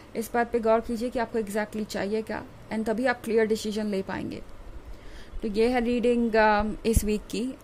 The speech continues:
I hope आपको अच्छी लगी होगी। Thanks for watching,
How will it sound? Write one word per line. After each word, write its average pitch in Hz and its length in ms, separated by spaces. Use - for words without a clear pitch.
I 226 120
hope 220 140
आपको 214 280
अच्छी 220 260
लगी 226 200
होगी। 208 280
Thanks 247 260
for 196 140
watching, 220 580